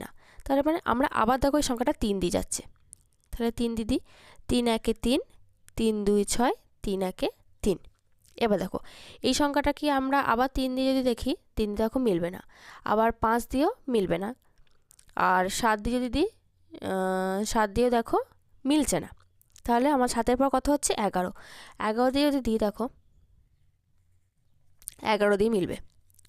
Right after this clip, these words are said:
এগারো একে এগারো, এগারো একে এগারো।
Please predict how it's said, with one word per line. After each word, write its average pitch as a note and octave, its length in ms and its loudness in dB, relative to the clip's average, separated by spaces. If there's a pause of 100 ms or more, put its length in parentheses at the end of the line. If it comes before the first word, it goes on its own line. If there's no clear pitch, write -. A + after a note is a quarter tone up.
(200)
এগারো G#3 280 4 (760)
একে A#3 240 -4
এগারো, B3+ 220 2 (500)
এগারো D#3 260 0
একে - 140 -10 (240)
এগারো। - 260 -14